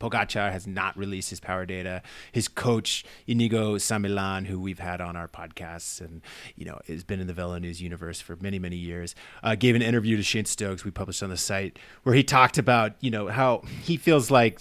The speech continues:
Pogacar is getting unjust doubters because the dynamics of the race in the first week have been responsible for his huge lead more than anything. You know,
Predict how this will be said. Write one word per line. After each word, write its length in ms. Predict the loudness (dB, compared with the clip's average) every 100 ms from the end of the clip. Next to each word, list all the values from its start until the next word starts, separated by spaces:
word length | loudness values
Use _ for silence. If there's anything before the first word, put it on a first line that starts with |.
| -4
Pogacar 580 | 0 2 2 4 4 4
is 120 | 2
getting 380 | 2 2 2 -2
unjust 680 | 0 0 2 2 2 -2 -4
doubters 500 | -2 0 0 -2 -4
because 580 | -8 -8 -6 -4 -6 -10 -14 -14
the 80 | 0
dynamics 480 | 6 8 8 6 2
of 40 |
the 80 | 0
race 360 | 4 4 2 0
in 40 |
the 60 | -4
first 300 | -2 -2 0
week 320 | 2 2 -2
have 180 | -8 -6
been 240 | -6 -8 -12 -14 -10
responsible 540 | -6 -4 -4 -4 -6
for 160 | -4 -4
his 200 | -2 -2
huge 340 | -4 -4 -4
lead 320 | -4 -4 -4
more 320 | -6 -4 -4
than 280 | -4 -8 -8
anything. 560 | -8 -8 -6 -4 -4 -4
You 100 | -6
know, 260 | -8 -10